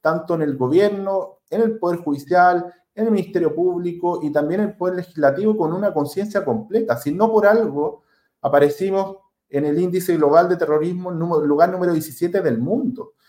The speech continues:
No por nada, el, eh, el ochenta y dos por ciento de las personas, según la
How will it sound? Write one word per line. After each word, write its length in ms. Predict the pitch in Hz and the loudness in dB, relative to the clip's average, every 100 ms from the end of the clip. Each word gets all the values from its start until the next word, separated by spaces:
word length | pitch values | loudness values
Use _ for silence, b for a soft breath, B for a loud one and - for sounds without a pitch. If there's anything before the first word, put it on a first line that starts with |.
| _ - | _ -10
No 180 | 151 214 | -2 2
por 280 | 220 220 175 | 2 2 2
nada, 540 | 220 220 147 165 - b b _ | 2 4 2 0 -4 b b _
el, 460 | 139 143 143 143 _ - | 2 2 2 -4 _ -8
eh, 400 | 127 131 127 127 | -4 -4 -4 -4
el 180 | 131 135 | -2 -2
ochenta 340 | 135 143 147 | -2 -4 0
y 20 | |
dos 120 | 190 | 0
por 160 | 208 - | 0 -2
ciento 260 | 185 185 185 | -4 -4 -4
de 60 | |
las 60 | 185 | -4
personas, 460 | - - 196 185 | -8 -4 -2 -2
según 300 | 170 156 175 | -2 -4 -2
la 140 | 160 | -2